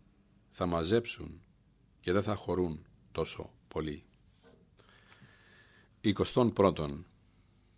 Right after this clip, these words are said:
Εκείνος που καταπιέζει την κοιλιά με πολλά φαγητά, επλάτινε τα έντερα, ενώ εκείνος που τις εναντιώνεται, τα στένεψε.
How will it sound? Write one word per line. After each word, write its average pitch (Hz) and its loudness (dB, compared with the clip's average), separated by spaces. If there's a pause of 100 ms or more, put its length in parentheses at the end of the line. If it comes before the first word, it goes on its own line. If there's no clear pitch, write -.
(460)
Εκείνος 123 2
που - -16
καταπιέζει 90 4
την 82 -6
κοιλιά 85 0
με 87 -4
πολλά 85 0
φαγητά, 95 -2 (1040)
επλάτινε 107 4
τα 92 0
έντερα, 78 0 (1040)
ενώ 90 0
εκείνος 92 2
που - -18
τις - -4
εναντιώνεται, 82 -2 (560)
τα 87 -4
στένεψε. 80 0